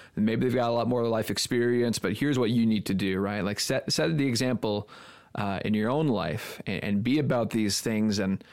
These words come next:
you know, I think, I think the Lord will take care of the rest. Um, you know, I think on my part, I think of an application point for someone who's listening to this. You know, if you're looking at ways to be committed to the church,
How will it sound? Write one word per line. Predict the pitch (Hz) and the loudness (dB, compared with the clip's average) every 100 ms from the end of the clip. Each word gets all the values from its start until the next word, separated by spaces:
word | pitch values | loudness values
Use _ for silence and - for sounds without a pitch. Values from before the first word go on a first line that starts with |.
| - - - - - | -20 -20 -20 -20 -10
you | - | -6
know, | 107 | -4
I | 98 | -2
think, | 101 - | -2 0
I | |
think | 117 123 | 0 0
the | |
Lord | 107 120 | 2 2
will | 120 | 2
take | 117 117 | 0 -2
care | - 113 | 0 0
of | 107 | 2
the | 95 | 2
rest. | 95 101 - - - - | 0 0 -2 -6 -6 -6
Um, | 104 92 110 - - - - | -4 -2 -4 -8 -12 -12 -6
you | 120 | -2
know, | 127 120 | 0 0
I | - 123 | -2 -2
think | 143 143 - - - - | 0 -2 -4 -14 -18 -12
on | - 117 | -2 0
my | 120 139 | 2 0
part, | 131 131 123 113 | -2 0 0 2
I | 117 | 0
think | 113 143 | 0 0
of | 139 113 | 2 2
an | |
application | 113 113 110 - 110 104 95 101 101 | 0 0 -2 0 0 0 0 2 0
point | - 120 110 104 - - | -2 -2 0 -2 -4 -6
for | - 107 | -2 0
someone | - 143 143 | 0 2 2
who's | 123 117 | 2 2
listening | 123 117 127 117 | 2 2 2 2
to | |
this. | 113 113 117 110 - - | 2 2 2 0 -2 -2
You | 110 | -2
know, | 104 | -2
if | 98 | 0
you're | 110 | 2
looking | 120 113 117 107 | 2 2 0 2
at | 101 | 2
ways | 110 117 117 | 2 0 0
to | 117 | 0
be | 107 110 | 0 0
committed | - 110 113 110 107 | 0 2 2 2 0
to | 113 | 0
the | 104 | -2
church, | - 120 113 107 - | 0 0 0 -2 -4